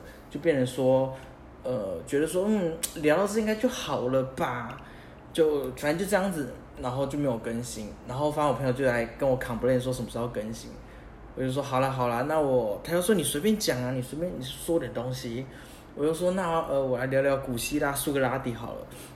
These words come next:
那我就跟他讲了一下苏格拉底的事情，他就说，“这些东西很有趣啊，你为什么不更新？”我就说，“啊，是哦，这些东西很有趣哦，所以我应该更新哦。”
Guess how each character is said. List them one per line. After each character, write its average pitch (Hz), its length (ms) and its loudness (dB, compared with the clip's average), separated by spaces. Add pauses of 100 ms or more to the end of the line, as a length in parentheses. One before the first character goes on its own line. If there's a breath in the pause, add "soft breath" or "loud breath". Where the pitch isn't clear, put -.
那 139 80 2
我 127 60 6
就 127 80 0
跟 147 120 -2
他 151 200 0 (260)
讲 117 220 -2
了 117 80 0
一 - 20 -4
下 135 100 -2
苏 135 220 -4
格 127 80 2
拉 120 200 4
底 120 120 -4
的 95 80 -6
事 120 220 -6
情， 113 180 -10
他 139 80 -8
就 147 80 -4
说 147 220 -6 (560 loud breath)
，“这 269 100 2
些 269 100 4
东 277 120 4
西 269 120 4
很 233 160 8
有 254 160 8
趣 247 240 4
啊， 220 160 4 (240 loud breath)
你 277 80 2
为 349 220 8
什 339 80 2
么 294 140 8
不 349 140 6
更 359 280 4
新？” 311 400 4 (120)
我 170 120 10
就 - 220 4
说 269 200 2 (420 loud breath)
，“啊， 277 60 6
是 339 300 6
哦， 247 180 10
这 254 60 4
些 294 80 2
东 294 140 4
西 - 80 -2
很 254 100 -2
有 240 160 4
趣 233 240 0
哦， 185 100 6
所 240 140 6
以 226 40 6
我 175 120 8
应 190 80 4
该 220 160 4
更 175 160 6
新 175 300 -2
哦。” 165 40 -6